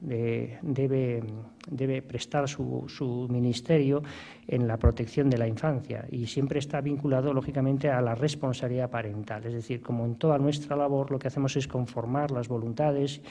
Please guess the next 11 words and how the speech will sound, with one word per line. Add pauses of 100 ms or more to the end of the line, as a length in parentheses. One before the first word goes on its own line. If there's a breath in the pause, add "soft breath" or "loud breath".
(300 loud breath)
y
trasladarlas
en,
en,
al
ordenamiento
de
la
forma
más
adecuada.